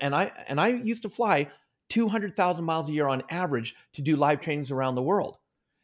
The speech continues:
All of a sudden, all gone. Hundreds and hundreds of thousands of dollars in revenue, gone. In the last two years, over, you know, seven figures of revenues now disappeared. And I could have played the victim and went, "Why the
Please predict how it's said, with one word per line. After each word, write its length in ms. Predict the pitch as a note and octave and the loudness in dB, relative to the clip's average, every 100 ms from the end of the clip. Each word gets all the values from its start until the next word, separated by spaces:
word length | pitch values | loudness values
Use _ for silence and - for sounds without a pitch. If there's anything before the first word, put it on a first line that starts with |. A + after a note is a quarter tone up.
| _ | _
All 120 | - G3+ | 6 6
of 60 | |
a 20 | |
sudden, 140 | G#3+ F#3+ | 6 0
all 240 | E3+ F3 | 4 4
gone. 300 | E3+ D3 A2 - | 4 2 2 -2
Hundreds 400 | F#3+ G#3+ G#3 F#3+ | 2 2 2 0
and 100 | E3+ | 2
hundreds 280 | F3 D#3+ | 0 -2
of 80 | D#3 | -2
thousands 320 | D3+ D3 D3 | 0 0 0
of 40 | C3 | 2
dollars 280 | C#3+ C#3 C3 | 2 2 0
in 80 | |
revenue, 340 | C3 C#3+ B2+ - _ | 4 4 2 -8 _
gone. 320 | D3 C#3+ A#2+ - _ _ _ _ | -2 0 -2 -6 _ _ _ _
In 120 | - D3+ | -4 2
the 60 | |
last 200 | D#3+ D#3+ | 2 2
two 100 | - | 0
years, 260 | F3+ C3+ A#2+ - | 0 0 -2 -2
over, 460 | C#3+ C#3+ C#3 C3 - | 2 4 4 2 -6
you 80 | D#3+ | 0
know, 180 | D3+ D3+ | 0 0
seven 320 | - F3+ F3 | 0 0 0
figures 320 | - E3+ C#3+ | -2 0 0
of 200 | C3 A#2 - | 0 -4 -6
revenues 440 | C#3 E3 F#3+ C#3 B2 - | 0 2 2 -2 -6 -4
now 200 | C3+ C3+ | -2 -2
disappeared. 600 | A#2 D3 - - - - _ _ _ - | -2 -6 -6 -4 -4 -4 _ _ _ -2
And 100 | E3 | 4
I 80 | G#3+ | 4
could 120 | C4+ | 4
have 100 | C4 | 2
played 200 | B3+ G#3 | 2 2
the 60 | D#3+ | 6
victim 460 | A3 - D3+ D3 | 6 6 2 2
and 140 | D3 D#3 | 0 2
went, 200 | D3+ - _ - | 0 -2 _ -2
"Why 240 | B3 D4 | 4 8
the 120 | C4+ | 8